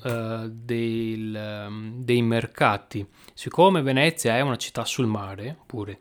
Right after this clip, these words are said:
dato che Venezia è una città sul mare, è possibile, eh, trovare molto pesce fresco. Ok? Ciò nonostante, anche questo è per mettere, ehm,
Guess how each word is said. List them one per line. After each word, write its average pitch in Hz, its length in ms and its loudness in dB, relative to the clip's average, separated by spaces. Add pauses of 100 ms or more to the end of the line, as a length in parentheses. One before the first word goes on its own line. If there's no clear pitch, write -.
(140)
dato 131 380 2
che 127 180 0
Venezia 117 400 0
è 113 40 -6
una 107 100 -6
città - 200 -8
sul 233 220 2
mare, 110 380 0
è 107 40 -2
possibile, 104 800 -2 (440)
eh, 104 260 -4
trovare 107 500 0
molto 104 840 -4
pesce 104 680 -6
fresco. - 720 -10 (1300)
Ok? 117 340 -4 (1040)
Ciò 240 420 8
nonostante, 165 1300 4
anche 151 300 2
questo 196 260 2
è 151 60 6
per 151 180 2
mettere, 143 680 2
ehm, 123 1300 0